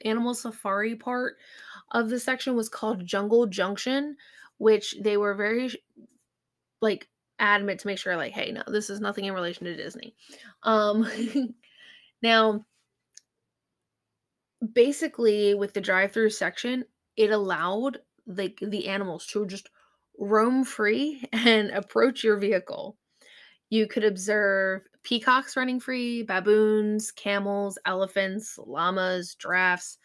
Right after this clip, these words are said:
Uh, apparently there was also some Siberian tigers that were free roaming <laughs> through this section.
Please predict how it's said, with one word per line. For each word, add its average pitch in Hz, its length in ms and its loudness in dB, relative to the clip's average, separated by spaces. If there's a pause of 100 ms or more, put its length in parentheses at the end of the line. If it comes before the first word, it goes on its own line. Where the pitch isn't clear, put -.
(400)
Uh, 202 280 -4 (220)
apparently 208 240 0
there 202 80 2
was 196 100 -6
also 202 320 -2
some 202 180 -8
Siberian 202 600 -6
tigers 254 800 -2
that - 180 -4
were 247 340 -6 (400)
free 302 500 -4
roaming 269 1120 0 (140)
<laughs> 269 160 -12
through 220 180 6
this 196 240 -2
section. - 640 -4